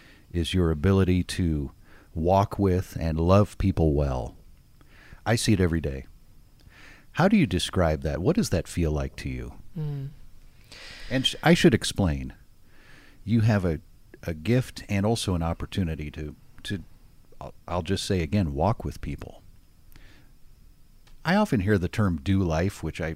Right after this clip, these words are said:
Speaker 1: personally kinda makes me cringe a little bit, but,
Speaker 2: Right.
Speaker 1: but that is it.
Speaker 2: Trendy sayings.
Speaker 1: Yeah.
Speaker 2: We're not a fan of. I don't like labels. I don't like movements. I think that they end up at the end,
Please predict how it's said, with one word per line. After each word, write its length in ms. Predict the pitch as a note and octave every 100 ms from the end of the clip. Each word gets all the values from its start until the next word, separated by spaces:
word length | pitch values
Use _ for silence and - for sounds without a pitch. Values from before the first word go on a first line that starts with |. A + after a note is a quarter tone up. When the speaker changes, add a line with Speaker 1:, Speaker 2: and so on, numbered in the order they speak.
| -
Speaker 1:
personally 400 | - G2 - F2
kinda 220 | - E2
makes 260 | D2+ D#2+ -
me 80 | C2
cringe 400 | - D#2+ E2+ F2
a 60 |
little 200 | E2 E2+
bit, 260 | E2 E2 E2+
but, 180 | C3+ E2
Speaker 2:
Right. 260 | A#2+ A#2 A#2+
Speaker 1:
but 100 | -
that 160 | F3 D#3+
is 160 | A2+ D#2
it. 260 | - - - -
Speaker 2:
Trendy 340 | - F3 D3+
sayings. 540 | - C3+ B2+ C3 C3+ -
Speaker 1:
Yeah. 200 | E2+ C#2+ - - - - - - - -
Speaker 2:
We're 100 | D#3
not 160 | C#3+ C#3
a 40 |
fan 260 | - C#3+ C#3
of. 100 | C#3+
I 60 |
don't 140 | F#3 G3+
like 160 | F#3+
labels. 520 | F3+ F3+ F3 F3 D#3+ - - - - - - -
I 100 | D#3
don't 180 | D3 C#3
like 220 | D3 -
movements. 1080 | D#3+ E3+ F3+ F3 E3 F3 E3+ D#3+ - - -
I 160 | - C3+
think 280 | - C#3
that 200 | - C#3
they 340 | D3 C#3 C3+ C3+
end 220 | C#3 C#3+
up 180 | C#3 C3+
at 180 | - C3
the 160 | C#3 C3+
end, 360 | C3+ C3+ C3